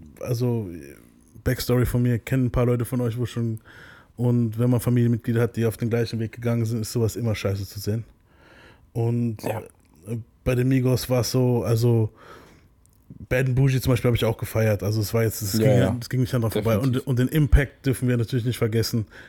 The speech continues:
Speaker 1: den die ja
Speaker 2: Ja.
Speaker 1: eigentlich auf die Kultur ha-, haben, so kann man auch
Speaker 2: Das
Speaker 1: nicht
Speaker 2: stimmt.
Speaker 1: leugnen, so.
Speaker 2: Das ist
Speaker 1: Äh,
Speaker 2: richtig.
Speaker 1: erstmal muss ich auch noch sagen, ein großes Fuck you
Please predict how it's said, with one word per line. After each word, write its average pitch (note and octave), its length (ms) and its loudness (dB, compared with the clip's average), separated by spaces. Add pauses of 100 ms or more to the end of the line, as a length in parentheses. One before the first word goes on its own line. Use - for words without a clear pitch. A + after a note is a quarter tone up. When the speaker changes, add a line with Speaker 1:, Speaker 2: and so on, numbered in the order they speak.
(160)
Speaker 1:
den A#2+ 140 2
die A2+ 60 0
ja A#2 140 2
Speaker 2:
Ja. G#2 140 4
Speaker 1:
eigentlich A#2 360 -2
auf A2 220 -2
die A#2 100 -8
Kultur A#2+ 360 0
ha-, A2 240 -4 (120)
haben, A2 300 -2
so A2 320 -4 (400)
kann B2+ 140 -2
man B2 120 0
auch A2+ 120 2
Speaker 2:
Das G#2+ 80 2
Speaker 1:
nicht B2 100 2
Speaker 2:
stimmt. G#2+ 200 0
Speaker 1:
leugnen, G2 260 -6
so. F#2+ 200 -6 (640)
Speaker 2:
Das B2+ 180 0
ist B2 60 2
Speaker 1:
Äh, B2 40 2
Speaker 2:
richtig. A2+ 200 -4 (340)
Speaker 1:
erstmal D3 300 2
muss D3 140 4
ich D#3 60 2
auch C#3 60 4
noch C#3+ 120 2
sagen, C#3+ 320 2
ein - 40 2
großes C#3+ 420 0
Fuck - 420 -2
you D3 240 4